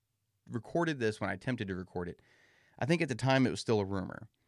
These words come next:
I think since then, and, I, and if I'm mistaken,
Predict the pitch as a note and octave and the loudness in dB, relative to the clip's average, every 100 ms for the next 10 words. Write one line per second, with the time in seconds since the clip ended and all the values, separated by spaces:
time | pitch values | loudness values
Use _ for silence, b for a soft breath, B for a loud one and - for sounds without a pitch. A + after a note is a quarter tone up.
0 | b b b b b A2 F3 G3 - - | b b b b b -2 0 0 -2 0
1 | D3+ - B2+ A2+ A2 G#2+ B2 B2+ B2+ C#3+ | 0 0 2 2 2 2 2 4 6 6
2 | C#3 B2+ A#2 - D3+ D3 A#2 G#2+ G#2 | 8 6 2 2 2 4 2 0 -2